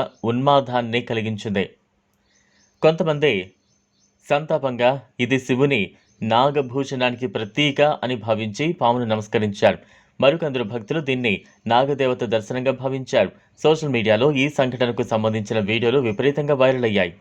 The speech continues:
చాలా మంది ప్రజలు ప్రకృతిలోని జీవరాశులను గౌరవించాల్సిన అవసరాన్ని గుర్తించారు. మహాకుంభమేళా లాంటి పవిత్రమైన సందర్భాల్లో ప్రకృతితో మానవ సంబంధం ఎంత విలువైనదో ఈ సంఘటన గుర్తు చేసింది.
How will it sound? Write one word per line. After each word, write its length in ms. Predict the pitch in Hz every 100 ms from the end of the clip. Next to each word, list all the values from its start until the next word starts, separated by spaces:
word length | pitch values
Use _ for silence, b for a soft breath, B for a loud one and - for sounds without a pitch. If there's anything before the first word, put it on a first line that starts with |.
| - 135 131
చాలా 220 | 127 151
మంది 200 | 147 139
ప్రజలు 360 | 131 113 123 165
ప్రకృతిలోని 720 | 156 120 151 147 135 123 123
జీవరాశులను 640 | 117 117 120 127 120 117 117
గౌరవించాల్సిన 640 | 110 117 135 123 127 120 110
అవసరాన్ని 380 | 110 127 123
గుర్తించారు. 520 | 117 104 117 107 107 87 b b b 113
మహాకుంభమేళా 840 | 120 147 147 143 139 139 131 131
లాంటి 280 | 120 113 120
పవిత్రమైన 540 | 117 131 139 131 120
సందర్భాల్లో 600 | 110 113 110 120 113 147
ప్రకృతితో 600 | 147 113 135 131 131 127 139 b b b
మానవ 280 | 110 131 147
సంబంధం 640 | 135 123 127 123 131 131 - 107
ఎంత 360 | 110 135 139
విలువైనదో 580 | 127 113 110 110 107 120 90 b b -
ఈ 120 | 127
సంఘటన 520 | 143 123 117 110 120 135
గుర్తు 280 | 123 -
చేసింది. 440 | 120 110 101 104